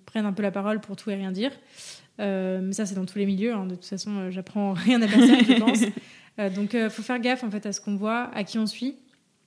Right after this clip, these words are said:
Speaker 1: Euh, si on se sent pas à l'aise, on part. Enfin, ça sert à rien de devenir malveillant,
Speaker 2: Mm.
Speaker 1: euh, parce qu'on n'aime
Speaker 2: C'est
Speaker 1: pas le
Speaker 2: ça,
Speaker 1: contenu
Speaker 2: ouais.
Speaker 1: de quelqu'un. Je, je pense pas que ce soit le but.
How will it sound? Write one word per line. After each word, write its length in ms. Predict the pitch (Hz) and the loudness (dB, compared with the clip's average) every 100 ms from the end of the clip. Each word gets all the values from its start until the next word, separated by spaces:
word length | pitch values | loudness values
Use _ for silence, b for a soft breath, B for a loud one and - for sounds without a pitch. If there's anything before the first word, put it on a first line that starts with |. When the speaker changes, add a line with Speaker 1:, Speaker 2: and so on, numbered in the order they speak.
| _ _ - - | _ _ -18 -4
Speaker 1:
Euh, 140 | 220 202 | -2 -2
si 120 | 214 | -2
on 60 | 208 | -2
se 60 | |
sent 100 | 214 | -2
pas 120 | 202 | -2
à 40 | 208 | 0
l'aise, 160 | 226 | 0
on 120 | 214 196 | 0 0
part. 300 | 226 240 - | -2 -4 -6
Enfin, 120 | 220 | -8
ça 140 | 190 196 | -8 -10
sert 40 | |
à 80 | 196 | -10
rien 200 | 190 202 | -8 -6
de 120 | 208 | -4
devenir 360 | 202 202 202 208 | -6 -6 -4 -4
malveillant, 500 | 202 196 196 196 220 | -4 -2 -2 -2 -2
Speaker 2:
Mm. 40 | 208 | -2
Speaker 1:
euh, 160 | 190 | -4
parce 220 | 185 196 | -6 -10
qu'on 100 | - | -10
n'aime 160 | 190 196 | -8 -6
Speaker 2:
C'est 80 | 190 | -2
Speaker 1:
pas 60 | |
le 40 | 196 | -2
Speaker 2:
ça, 80 | 196 | 0
Speaker 1:
contenu 100 | 190 | 0
Speaker 2:
ouais. 40 | 185 | 0
Speaker 1:
de 20 | |
quelqu'un. 260 | 202 214 240 B B B B B | -2 -4 -6 B B B B B
Je, 260 | - 190 | -8 -6
je 160 | 185 190 | -6 -8
pense 300 | 185 - 185 | -8 -8 -6
pas 100 | 208 | -6
que 60 | 202 | -8
ce 60 | - | -8
soit 80 | |
le 80 | 190 | -6
but. 260 | 202 254 | -4 -6